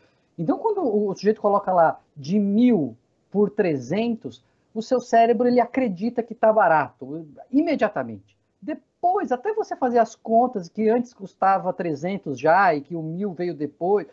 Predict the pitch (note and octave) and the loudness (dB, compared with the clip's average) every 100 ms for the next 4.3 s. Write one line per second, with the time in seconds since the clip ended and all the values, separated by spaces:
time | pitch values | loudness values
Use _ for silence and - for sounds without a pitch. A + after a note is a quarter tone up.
0 | _ - G3+ - _ A3+ F#3+ A3+ C4 C4+ | _ -10 -10 -10 _ 0 2 2 2 0
1 | B3+ B3+ B3+ A#3+ D3 A#2 G2+ _ _ _ | -6 -4 -6 -2 -2 -4 -10 _ _ _
2 | - D3+ - _ _ _ D#4 - G#3+ C#4 | -14 -14 -16 _ _ _ -2 2 0 0
3 | E4 - _ D#3 B3 C#4 C#4 F#3 C#3 C4 | -4 -14 _ -4 -2 -2 -2 -2 -2 -2
4 | D4+ D#3 B2+ | -2 -4 -6